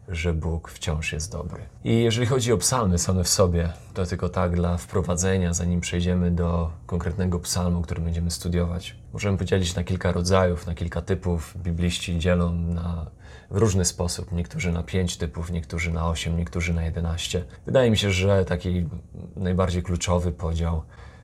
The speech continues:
kategoryzacja psalmów, no to z jednej strony mamy psalmy pouczające. To są psalmy, które są dydaktyczne w swej naturze, w swym przesłaniu. One po prostu uczą nas,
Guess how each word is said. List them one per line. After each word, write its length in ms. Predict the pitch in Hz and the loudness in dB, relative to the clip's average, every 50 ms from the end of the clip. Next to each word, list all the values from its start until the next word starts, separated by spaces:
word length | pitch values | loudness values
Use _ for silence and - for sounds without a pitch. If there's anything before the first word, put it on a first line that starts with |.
| - | -6
kategoryzacja 760 | - 82 - - 92 87 90 82 85 85 87 85 85 - - 82 | -4 -4 0 2 2 4 4 4 2 2 2 2 0 0 -2 -2
psalmów, 560 | - - - 90 82 82 82 85 80 80 - | -2 0 0 0 2 2 2 0 0 -2 -4
no 100 | 85 80 | -6 -6
to 120 | 76 - 87 | -4 -2 0
z 60 | 82 | 2
jednej 200 | 87 85 87 87 | 2 2 2 2
strony 500 | - - - 92 90 87 87 87 87 87 - - - - - | 2 2 2 2 4 4 4 2 2 0 -4 -14 -14 -6 -2
mamy 220 | 80 82 87 87 | 0 2 2 0
psalmy 680 | - - - 90 87 87 87 90 87 87 87 87 87 - - - - - - - | 0 0 0 2 2 4 4 4 4 4 4 2 0 -2 -10 -20 -20 -16 -4 4
pouczające. 840 | 101 92 92 90 87 - - 87 87 87 87 85 80 - - - - 98 - - - - - | 6 6 6 6 2 0 2 2 4 4 4 2 2 -2 -4 -6 -8 -10 -12 -14 -14 -8 -6
To 0 | |
są 200 | - 90 87 85 | -4 -2 -2 0
psalmy, 460 | - - - 90 90 87 87 87 85 | 0 0 2 2 2 4 2 2 0
które 540 | - - - 90 87 87 87 87 87 82 80 - - - - | -2 -2 -2 0 2 2 2 2 0 -2 -4 -6 -10 -12 -10
są 240 | - - - 87 90 | -8 -2 0 2 2
dydaktyczne 640 | 90 92 80 87 87 - - 98 95 - - 78 76 | 4 4 2 2 0 0 0 -2 -2 -2 -2 -4 -2
w 60 | 78 | 0
swej 240 | - - - 90 87 | -2 -2 0 0 0
naturze, 380 | 82 82 80 - 82 78 80 78 | 0 0 -2 -2 -4 -4 -2 -4
w 60 | 78 | -4
swym 200 | - - 82 82 | -4 -2 -2 -4
przesłaniu. 640 | 80 - - - - - 80 80 82 85 82 80 - - - - | -2 -2 -2 -2 0 0 0 0 0 -2 -4 -6 -8 -12 -12 -2
One 160 | - 95 90 87 | 2 4 4 4
po 100 | 90 87 | 4 4
prostu 360 | - - - - - 90 - - | 2 2 2 2 0 -4 -2 0
uczą 360 | 92 85 - - 78 80 80 | -2 -2 0 0 0 2 2
nas, 480 | 80 78 80 80 78 - - - - | 0 0 -2 -2 -2 -2 -2 -4 -4